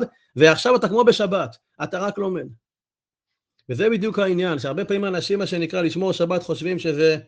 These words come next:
משהו טכני של עשרים וחמש, עשרים ושש שעות. לא,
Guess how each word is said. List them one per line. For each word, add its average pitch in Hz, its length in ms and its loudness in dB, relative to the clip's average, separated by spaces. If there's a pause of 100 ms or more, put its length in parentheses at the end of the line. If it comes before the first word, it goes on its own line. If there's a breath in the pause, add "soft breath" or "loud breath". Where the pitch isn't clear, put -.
(600)
משהו - 220 -4
טכני 165 360 -2
של 143 180 -4
עשרים 160 260 -4
וחמש, 151 320 -4
עשרים 143 240 -4
ושש 131 280 -8
שעות. 110 340 -10 (280)
לא, 143 360 0